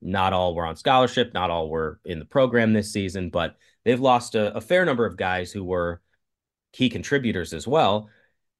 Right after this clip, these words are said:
You're trying to go and talk to these transfers who are in the portal, bring them into the fold. You're also trying to make sure you've got your recruiting class, which, oh, by the way, is going to sign this week.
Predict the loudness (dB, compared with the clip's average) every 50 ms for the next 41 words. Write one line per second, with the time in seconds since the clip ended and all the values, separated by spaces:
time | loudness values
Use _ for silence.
0 | _ _ _ 2 4 4 4 4 2 2 2 4 2 0 0 0 0 0 0 -2
1 | -6 -8 -12 _ _ _ _ -2 2 4 4 4 4 2 0 -6 -8 -8 -6 -2
2 | -2 -2 -2 -2 -4 -4 -4 -4 -4 -2 0 0 0 0 -2 -4 -6 -6 -4 -4
3 | -2 0 0 0 0 -2 -2 -2 -2 0 0 -2 -4 -6 -8 -6 -2 0 2 2
4 | 2 2 2 2 0 0 -2 -4 -6 -8 -6 -4 -2 -2 -2 -4 -4 -8 -8 -6
5 | -4 -2 0 2 0 0 0 0 -2 -2 -2 -2 -2 -2 -2 -2 -4 -4 -4 -2
6 | -2 -2 -4 -8 _ _ _ _ _ _ -4 -2 -2 -2 -2 -4 -4 -2 0 2
7 | 2 0 0 -2 -6 -8 -8 -8 -6 -4 -2 -2 -2 -2 -4 -6 -6 -6 -6 -6
8 | -2 2 2 2 2 2 0 0 0 0 0 -2 -4 -8 -8 -8 -8 -6 -6 -4
9 | -2 -2 -2 -4 -2 -4 -4 -2 -2 -2 -4 -6 -6 -6 -6 -6 -6 -8 -10 -8
10 | -6 -4 -4 -4 -4 -6 -10 -10 -10 -10 -8 -6 -6 -8 -8 _